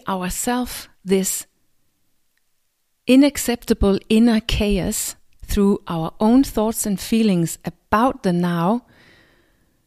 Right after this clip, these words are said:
which we then tell ourselves that we can't endure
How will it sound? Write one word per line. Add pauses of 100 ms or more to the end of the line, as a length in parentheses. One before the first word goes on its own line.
(2000)
which
we
then
tell
ourselves
that
we
can't
endure